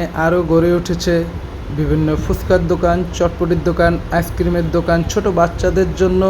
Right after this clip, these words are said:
বিভিন্ন খেলনার দোকান। বিকেল হলেই মানুষ এখানে একটু প্রশান্তির জন্য ঘুরতে আসে।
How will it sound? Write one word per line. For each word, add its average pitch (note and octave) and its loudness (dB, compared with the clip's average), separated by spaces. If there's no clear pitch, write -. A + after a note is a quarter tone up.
বিভিন্ন G3+ 2
খেলনার C#3+ 0
দোকান। B2+ -4
বিকেল G#3+ 6
হলেই F#3 4
মানুষ F3 0
এখানে F3+ 0
একটু F#3+ 0
প্রশান্তির A3 2
জন্য D#3+ 2
ঘুরতে C#3+ -2
আসে। C3 -2